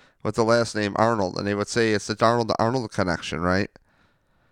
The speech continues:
The fucking Darnold to Arnold connection, well, that, that Arnold guy got traded to Jaguars, and I specifically watched that dude on DraftKings, Arnold, drop the fucking ball a couple good times, you know?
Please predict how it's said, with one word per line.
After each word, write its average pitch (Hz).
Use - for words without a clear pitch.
The 123
fucking 165
Darnold 151
to 135
Arnold 160
connection, 120
well, 143
that, 147
that 160
Arnold 151
guy 127
got 120
traded 147
to 104
Jaguars, 107
and 123
I 156
specifically 156
watched 139
that 123
dude 113
on 113
DraftKings, 117
Arnold, 117
drop 139
the 139
fucking 135
ball 131
a 127
couple 160
good 151
times, 151
you 123
know? 127